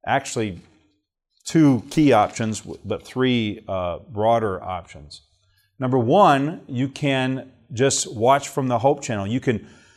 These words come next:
you can advertise in your community just like you would in a regular evangelistic series.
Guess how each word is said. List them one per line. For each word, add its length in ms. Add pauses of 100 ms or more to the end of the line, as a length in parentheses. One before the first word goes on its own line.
(160)
you 120
can 160
advertise 760
in 80
your 100
community 540
just 240
like 220
you 100
would 320
in 140
a 40
regular 600
evangelistic 640
series. 580